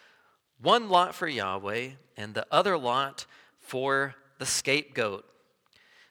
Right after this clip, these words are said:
Then Aaron shall bring near the goat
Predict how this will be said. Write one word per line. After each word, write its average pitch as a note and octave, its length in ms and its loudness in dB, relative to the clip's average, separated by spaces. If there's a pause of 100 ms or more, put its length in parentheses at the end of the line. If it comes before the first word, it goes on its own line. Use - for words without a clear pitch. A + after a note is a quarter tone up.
(140)
Then F3 400 2 (220)
Aaron F3 540 0
shall C#3+ 200 -4
bring C#3+ 460 -4
near F#3 640 4 (360)
the A#2+ 80 -6
goat C#3 520 -2